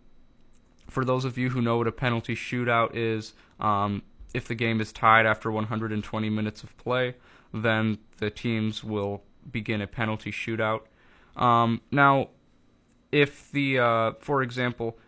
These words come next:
if Atlanta and New York tie one to one tomorrow, then whoever wins the second leg, whether it's in ninety minutes, a hundred and twenty minutes, or if it's in penalty shootouts, whoever wins that s-, second leg, that crucial second leg,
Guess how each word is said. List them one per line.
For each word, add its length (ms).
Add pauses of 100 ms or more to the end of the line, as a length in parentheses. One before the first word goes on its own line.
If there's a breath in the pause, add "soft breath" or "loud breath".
if 140
Atlanta 560
and 120
New 80
York 340
tie 260
one 260
to 80
one 240
tomorrow, 460 (360 soft breath)
then 460 (280)
whoever 400
wins 380
the 100
second 420
leg, 480
whether 380
it's 200
in 160
ninety 320
minutes, 300
a 40
hundred 260
and 120
twenty 300
minutes, 420 (420 soft breath)
or 360
if 120
it's 140
in 80
penalty 360
shootouts, 520 (100)
whoever 400
wins 320
that 220
s-, 320 (100)
second 500
leg, 300
that 180
crucial 400
second 380
leg, 220